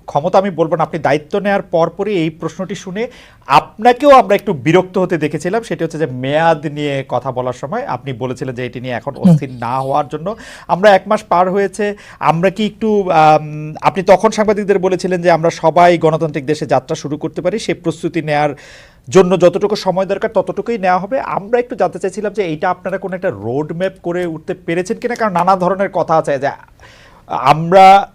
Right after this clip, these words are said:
Speaker 1: স্বয়ং এরকমও শুনি যে আপনারাও আসলে খুব বেশি দিন এটাতে থাকতে চান না, কারণ অনেক কিছুই আছে যেটা নির্বাচিত সরকারের এসে করা উচিত।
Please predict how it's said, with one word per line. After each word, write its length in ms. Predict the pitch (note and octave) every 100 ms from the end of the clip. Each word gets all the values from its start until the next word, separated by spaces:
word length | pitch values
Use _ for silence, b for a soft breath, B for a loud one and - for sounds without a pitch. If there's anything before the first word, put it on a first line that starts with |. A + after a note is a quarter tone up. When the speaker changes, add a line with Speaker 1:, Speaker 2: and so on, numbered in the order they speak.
| -
Speaker 1:
স্বয়ং 400 | - E3+ F3+ F3
এরকমও 400 | F3 E3+ A#3 B3
শুনি 360 | - A3 A3 G#3+
যে 200 | G3 G3
আপনারাও 720 | - D3 - _ G3+ A#3 B3+
আসলে 300 | A#3 A3+ G#3
খুব 220 | - G#3
বেশি 320 | D3+ E3+ F3+
দিন 120 | F3+
এটাতে 200 | E3 F3
থাকতে 320 | F3 C#3+ - E3+
চান 220 | D#3 D3+
না, 120 | E3+
কারণ 200 | D#3+ D3
অনেক 240 | C#3+ F3+
কিছুই 260 | F3+ G#3 G3+
আছে 180 | F3 E3
যেটা 200 | D#3+ D#3
নির্বাচিত 480 | C#3+ C#3+ E3 E3+ F#3+
সরকারের 380 | E3+ D3 F3
এসে 140 | F3 F3+
করা 220 | F3 D#3
উচিত। 260 | E3+ F#3+